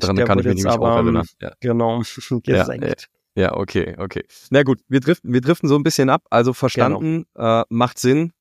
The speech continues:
Speaker 1: Äh, würde sagen, da hat die Regierung nochmal was Gutes mit, äh, auf den Weg gebracht und, ähm, ist ja auch total nachvollziehbar aus praktischen Gründen.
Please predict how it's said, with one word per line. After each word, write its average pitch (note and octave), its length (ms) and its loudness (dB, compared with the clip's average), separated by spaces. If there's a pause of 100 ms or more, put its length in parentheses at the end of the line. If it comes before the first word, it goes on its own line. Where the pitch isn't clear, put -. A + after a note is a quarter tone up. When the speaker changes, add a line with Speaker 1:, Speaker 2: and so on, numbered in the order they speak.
(160)
Speaker 1:
Äh, - 60 -8
würde A2 440 -2
sagen, A2 220 0
da G#2+ 100 -2
hat G#2+ 80 -4
die A2 60 -2
Regierung A2 360 0
nochmal G#2+ 180 2
was G2+ 140 -2
Gutes B2 260 -2
mit, A#2+ 160 -4
äh, - 60 -2
auf A2 320 -2
den G#2+ 80 -6
Weg A2 120 0
gebracht A#2+ 440 -2
und, G#2 260 0 (460)
ähm, G2 500 0
ist - 160 -2
ja G#2+ 80 4
auch F#2+ 100 -2
total G2 280 -2
nachvollziehbar F#2 560 0
aus - 140 -4
praktischen F#2 420 -6
Gründen. - 320 -12